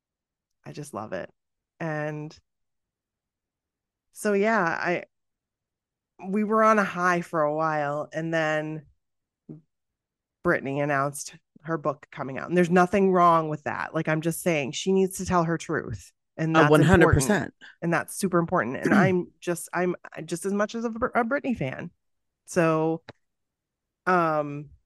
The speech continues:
Speaker 1: I don't feel like they're going to get back together now. I,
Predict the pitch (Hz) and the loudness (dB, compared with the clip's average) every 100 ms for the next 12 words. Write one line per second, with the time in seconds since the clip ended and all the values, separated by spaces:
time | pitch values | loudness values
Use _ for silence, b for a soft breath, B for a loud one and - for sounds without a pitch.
0 | _ _ _ - 185 180 190 214 - 220 | _ _ _ 0 0 6 6 4 0 -2
1 | 208 190 185 180 170 165 170 165 160 147 | 0 2 0 0 -2 0 0 -2 -4 -4
2 | 156 156 139 131 131 120 117 101 107 107 | -4 -4 -2 -2 -4 -8 -8 -8 -12 -16
3 | 165 - _ _ _ _ _ _ - 147 | -20 -20 _ _ _ _ _ _ -6 -4
4 | 143 143 143 | -2 -4 -8